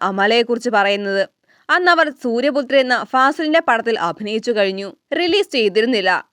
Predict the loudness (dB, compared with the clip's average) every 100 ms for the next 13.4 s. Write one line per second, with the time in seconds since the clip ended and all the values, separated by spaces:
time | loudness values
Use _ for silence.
0 | -2 -2 0 0 -2 -2 -2 -2 -4 -4
1 | 0 2 2 2 2 0 0 -2 -4 -2
2 | -2 -4 -4 -4 -4 -10 _ _ 0 0
3 | 2 2 2 2 2 2 2 0 -2 -4
4 | -4 0 0 2 2 0 -2 -4 -10 _
5 | -2 0 0 0 2 2 0 0 0 2
6 | -2 0 0 0 -4 -4 -2 0 2 0
7 | -2 -6 -4 -4 -2 -2 -2 -4 -10 -10
8 | -10 -10 -12 -6 -2 0 0 0 2 2
9 | 2 0 2 2 2 0 0 -2 -2 0
10 | 0 0 -6 _ _ _ _ -6 -2 0
11 | -2 0 2 4 2 2 2 2 2 -2
12 | -2 0 0 2 2 0 -2 -2 -2 -2
13 | -2 -2 0